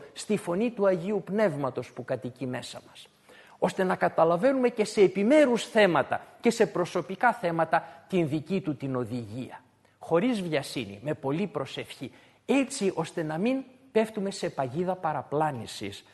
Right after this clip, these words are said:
από κανέναν. Γιατί ο Θεός μας λέει ότι όσοι δέχτηκαν τον Ιησού Χριστό, τους έδωσε εξουσία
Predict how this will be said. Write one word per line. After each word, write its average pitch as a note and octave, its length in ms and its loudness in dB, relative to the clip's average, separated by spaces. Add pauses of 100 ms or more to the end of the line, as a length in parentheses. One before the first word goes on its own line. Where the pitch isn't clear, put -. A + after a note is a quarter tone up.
(140)
από - 260 -4
κανέναν. A2+ 500 -10 (720)
Γιατί B2 320 -8
ο A#2 80 -10
Θεός E3 340 2
μας A#3+ 280 -6 (560)
λέει G3 300 4
ότι F#3 420 0
όσοι A#3+ 300 6
δέχτηκαν A3+ 680 4
τον F#3+ 160 0
Ιησού F#3 300 -4
Χριστό, G#3 520 -4 (640)
τους - 200 -14
έδωσε A3+ 360 -12
εξουσία E3 840 -20